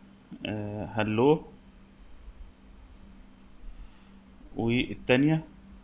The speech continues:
وورلد. اقول له enter، خلاص حطهم لي هما الاتنين مع بعض.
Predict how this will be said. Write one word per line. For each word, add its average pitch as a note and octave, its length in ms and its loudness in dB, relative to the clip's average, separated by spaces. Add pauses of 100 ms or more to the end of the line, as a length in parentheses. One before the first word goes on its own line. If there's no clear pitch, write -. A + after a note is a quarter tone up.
(1400)
وورلد. A2 520 2 (1800)
اقول G#2+ 200 -4
له G2 100 0
enter، D#3+ 340 2 (200)
خلاص G2 360 -2
حطهم B2+ 400 2
لي C3 40 6
هما C3 200 6
الاتنين B2 460 2 (440)
مع G#2+ 140 6
بعض. F2+ 340 2